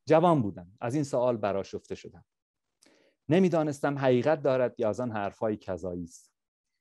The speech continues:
مدتی گذشت. به دنبال فرصت بودم. در منزل یکی از بستگان مهمان بودیم. محمد خان هم آنجا بود. از ایشان علت پرداخت پول به یاغی معروف را پرسیدم. ناگفته نماند،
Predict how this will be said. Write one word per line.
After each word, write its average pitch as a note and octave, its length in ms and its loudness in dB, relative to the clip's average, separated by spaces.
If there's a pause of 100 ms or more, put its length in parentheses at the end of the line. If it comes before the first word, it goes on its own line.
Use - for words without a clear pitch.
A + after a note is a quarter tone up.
(680)
مدتی C#3 440 0
گذشت. F#2+ 520 -8 (600)
به C3+ 80 -2
دنبال F3 340 2
فرصت C3+ 500 -4
بودم. E2 340 -20 (580)
در C#3 160 2
منزل D3+ 320 0
یکی G3+ 180 -2
از C#3 140 -4
بستگان C3+ 440 -4
مهمان B2 420 -2
بودیم. F#2 400 -10 (160)
محمد B2 380 -2
خان C#3 220 -8
هم B2 240 -8
آنجا G2+ 400 -8
بود. - 260 -20 (1000)
از E3 180 0
ایشان G#3+ 300 2
علت F#3+ 320 2
پرداخت E3 480 0
پول F#3 340 0
به C#3 120 0
یاغی B2 380 4
معروف A#2+ 440 -2
را B2 80 0
پرسیدم. G2 640 -6 (720)
ناگفته C#3 420 0
نماند، D#3+ 420 -6